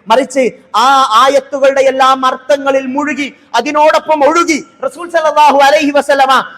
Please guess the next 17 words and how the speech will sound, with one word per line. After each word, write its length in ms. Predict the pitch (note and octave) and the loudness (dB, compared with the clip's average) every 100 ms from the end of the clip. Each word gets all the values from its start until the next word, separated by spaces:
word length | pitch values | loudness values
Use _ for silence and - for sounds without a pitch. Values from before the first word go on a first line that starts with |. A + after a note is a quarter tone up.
| - | -8
നമസ്കാ-, 580 | A#3 D4 D4 D#4 C#4+ C#4+ C4+ | -4 -4 -2 2 4 2 0
നമസ്കരിക്കുകയാണ്. 840 | C4 D4 C#4+ C4+ B3+ A#3+ A3+ G3+ - - - | -2 0 -2 -2 -2 0 0 -2 -6 -16 -8
അങ്ങനെ 320 | A3 C#4 C#4 | -6 -2 -2
സുദീർഘമായി 840 | C4+ B3+ D4 D4+ C#4+ C#4 B3+ C4+ - - B3+ | -2 -6 -4 -2 0 2 2 0 -6 -4 0
ഒരാൾ 340 | C#4+ C#4+ D#4 | 4 4 2
നിൽക്കുമ്പോ 800 | D4 E4 E4+ E4+ D#4+ B3+ - - - | 0 -6 -4 -4 2 0 0 -12 -2
സ്വാഭാവികമായും 1120 | A#3 D#4+ D#4+ - D#4+ D4+ D4+ C#4 C#4+ A#3 - _ | 2 2 4 2 2 2 2 4 2 -4 -12 _
അയാളുടെ 360 | G#3 C#4 D4+ C#4+ | 0 2 2 0
കാലിൽ 420 | C4 C4+ D4+ C#4+ B3+ | 0 2 2 -2 -4
നീര് 340 | C#4 E4 E4 | -4 -4 -2
വരാനുള്ള 480 | D4 C#4 C#4 C4+ C4 | 0 0 0 -2 -4
സാധ്യതയുണ്ട്. 840 | C4+ C#4 D#4+ D4 D#4 C#4+ C#4 C#4 A#3+ - - | 0 2 2 2 0 0 0 0 -2 -2 -6
അല്ലാതെ 300 | A3+ C#4 C#4 | -2 0 2
റസൂൽ 280 | C4+ C4 D#4+ | 0 -2 -10
സല്ലല്ലാഹു 520 | D4+ D4 C4+ C#4+ C4+ | -4 -2 2 2 2
അലൈഹി 360 | C#4 C#4+ D#4 C#4+ | 2 0 -2 -2
വസല്ലമ 440 | C#4+ D4+ C#4 C4 | -4 -4 -4 -2